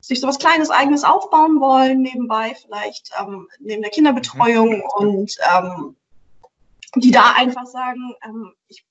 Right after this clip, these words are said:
Speaker 1: bin nicht der Nerd, ich habe weder Zeit oder auch Lust, mich in dieses ganze Online-Marketing, in diese ganzen
Speaker 2: Mhm.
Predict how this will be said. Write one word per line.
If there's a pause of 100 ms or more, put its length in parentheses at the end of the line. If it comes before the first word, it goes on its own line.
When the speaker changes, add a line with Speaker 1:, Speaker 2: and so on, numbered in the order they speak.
(100)
Speaker 1:
bin
nicht
der
Nerd,
ich
habe
weder
Zeit
oder
auch
Lust,
mich
in
dieses
ganze
Online-Marketing,
in
diese
ganzen
Speaker 2:
Mhm.